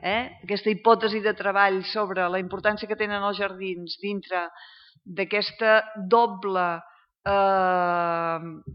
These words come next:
vida de Santiago Rossinyol, és a dir, té com un segon naixement, eh? Eh, intentaré d'explicar-ho també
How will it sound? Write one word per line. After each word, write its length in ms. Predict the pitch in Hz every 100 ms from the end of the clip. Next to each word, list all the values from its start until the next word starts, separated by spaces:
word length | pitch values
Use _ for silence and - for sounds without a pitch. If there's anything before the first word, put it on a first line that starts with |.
| 185 180
vida 560 | 247 202 190 170 170 _ -
de 160 | 175
Santiago 420 | 202 190 196 190 185
Rossinyol, 540 | 185 - 185 185 226
és 140 | 185
a 40 | 180
dir, 300 | 185 165 147 _ _ _ 247
té 140 | 202
com 160 | 190 202 208
un 80 |
segon 400 | 185 214 202 214
naixement, 640 | 214 208 220 208 208 175 165 -
eh? 200 | 190 254 302 - - - - -
Eh, 300 | 208 202 196 196 208
intentaré 380 | 208 196 214
d'explicar-ho 840 | 196 185 - 233 220 208 202 220 220 - _ _
també 500 | 220 214 208 208 208